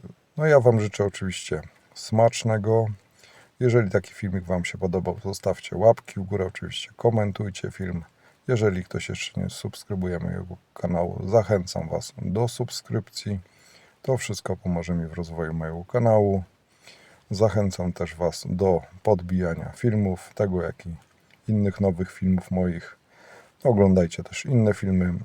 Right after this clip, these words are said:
zaglądajcie też do, oczywiście do opisu. Tam nie rozostawiam różnego rodzaju opisy i linki do innych filmów, e, na przykład z, z dynią. Także ja wam za dzisiaj dziękuję.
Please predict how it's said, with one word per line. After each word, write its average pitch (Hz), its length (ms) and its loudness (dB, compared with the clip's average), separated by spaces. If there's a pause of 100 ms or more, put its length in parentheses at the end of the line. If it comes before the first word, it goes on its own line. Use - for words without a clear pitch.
(140)
zaglądajcie 98 800 8
też 87 220 -8
do, 85 100 -10
oczywiście 92 540 -10
do 101 180 0
opisu. 104 540 0 (540)
Tam 98 180 -4
nie 92 100 2
rozostawiam 87 680 -4
różnego 87 380 -8
rodzaju 82 380 -6
opisy 110 680 0 (480)
i 131 60 0
linki 98 400 2
do - 160 -4
innych 90 460 -4 (200)
filmów, 87 600 -6 (880)
e, 85 520 -4 (720)
na 107 60 -4
przykład - 500 -4 (400)
z, 87 160 -8 (480)
z 120 400 0
dynią. 98 500 2 (1000)
Także 117 340 2
ja 117 100 6
wam 98 380 2
za 113 140 6
dzisiaj 92 500 -2
dziękuję. 107 920 2